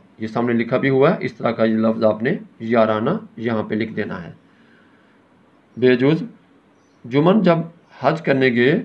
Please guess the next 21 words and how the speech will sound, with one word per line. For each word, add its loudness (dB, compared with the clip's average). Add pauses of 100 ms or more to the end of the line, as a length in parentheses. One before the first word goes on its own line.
(540)
तो 2 (1000)
अपना 2
घर 2 (340)
अलगू 0
को 0
सौंप -2
गए -2
थे, -12 (420)
खाली 2
जगह 4
में 0
आएगा 2 (360)
अपना, 0 (760)
अपना -2
घर। -4 (1500)
जीम 2
जूज 4 (440)
उनके 2
बाप 2 (1040)
पुरानी 4
वज़ा 2